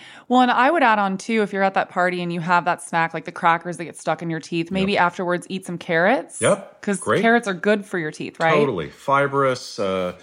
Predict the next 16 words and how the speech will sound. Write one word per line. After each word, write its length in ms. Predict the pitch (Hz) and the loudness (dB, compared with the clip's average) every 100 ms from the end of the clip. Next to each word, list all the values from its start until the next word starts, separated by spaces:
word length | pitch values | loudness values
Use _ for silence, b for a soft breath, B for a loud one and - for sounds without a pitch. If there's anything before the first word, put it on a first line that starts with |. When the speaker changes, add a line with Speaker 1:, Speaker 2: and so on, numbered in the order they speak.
| b _ | b _
Speaker 2:
good 200 | 143 143 | -2 -2
prebiotic, 880 | - 113 90 90 110 139 135 131 - | -4 -4 -2 0 2 2 0 -4 -4
uh, 380 | 101 98 90 b b b - | -2 -2 -4 b b b -4
literally, 640 | 123 135 135 123 117 110 | -2 0 2 0 0 -2
uh, 400 | - 98 98 92 - - 82 | -2 0 0 -2 -6 -14 -14
scraping 480 | - 131 135 135 | -4 -2 0 -2
your 100 | 104 | -4
teeth 340 | 98 - 143 139 | -4 -4 -4 -4
a 60 | |
little 220 | 143 131 120 | -6 -6 -2
bit. 260 | 131 135 | -2 -2
It 120 | 95 | -2
also, 520 | 82 95 - 117 113 113 B - | -2 -2 0 0 0 -6 B -4
all 80 | 101 | 0
that 160 | 113 | -2
fiber 600 | - 120 123 131 139 139 | 0 0 2 2 2 0